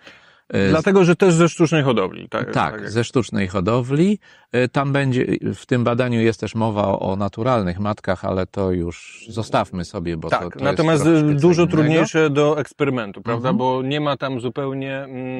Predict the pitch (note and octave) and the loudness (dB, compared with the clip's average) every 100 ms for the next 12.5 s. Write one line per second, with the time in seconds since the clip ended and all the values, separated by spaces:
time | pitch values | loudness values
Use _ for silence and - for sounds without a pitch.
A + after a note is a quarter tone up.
0 | C3 C3 B2+ B2+ B2+ D#3 A3 G#3 F#3+ - | -8 -8 -8 -6 -4 -2 2 2 2 2
1 | F3 D#3+ D3+ D3 B2+ B2 A2+ A2 F2+ E3+ | 4 4 4 0 0 -2 0 0 2 2
2 | C#3 - - - E3 D#3+ - C#3+ D3+ C#3 | 0 -2 -4 0 0 0 -2 -2 -2 0
3 | C#3 E3+ F#3+ C3+ B2 C3 D#3+ F3 E3 C#3+ | 0 -2 -2 -2 -2 0 0 -2 -2 -2
4 | C3+ G2+ - - - E3 F#3 A#2 C3 C#3 | -2 -4 -6 -18 -4 0 2 0 0 -2
5 | A2+ F2 D#2+ - - - - G2+ C3 C#3 | -4 -4 -10 -14 -14 -14 -10 -4 0 2
6 | D3+ B2+ C3 B2 - A#2 G#2+ C3 A#2 A2+ | 2 0 -2 -4 0 -2 0 -2 -2 -2
7 | G2+ G2 - G2 F#2 F2+ F2+ F2 E2+ E2+ | -2 -4 -4 -4 -2 -2 -2 -4 -6 -8
8 | - E2+ C#2+ - - _ _ _ _ - | -12 -10 -12 -14 -20 _ _ _ _ -20
9 | - - _ A2+ A#2 A#2+ B2 B2 - _ | -20 -20 _ 0 2 4 4 2 -2 _
10 | _ _ C#3 C#3+ C#3+ - B2+ - C3 A#2 | _ _ 2 2 2 0 -4 0 0 2
11 | A#2 A#2+ A#2 A2 A2+ G#2 A2 A2 G2 G2 | 0 0 0 -2 -2 -2 -2 -4 0 -2
12 | - G2+ F#2 - | -2 -8 -8 -10